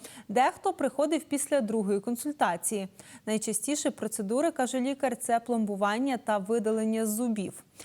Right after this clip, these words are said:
Лікарі чергують вахтовим методом, приймають по черзі, їздять також групами. Стоматологічний батальйон працює щотижня.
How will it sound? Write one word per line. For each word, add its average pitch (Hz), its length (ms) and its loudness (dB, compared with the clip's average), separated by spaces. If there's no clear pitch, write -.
Лікарі 262 500 4
чергують 262 760 2
вахтовим 202 680 0
методом, 269 540 2
приймають 214 840 0
по 208 100 -2
черзі, 277 560 2
їздять 247 380 0
також 208 320 -2
групами. 226 600 0
Стоматологічний 196 960 -2
батальйон 190 560 -2
працює 202 540 -2
щотижня. - 760 -6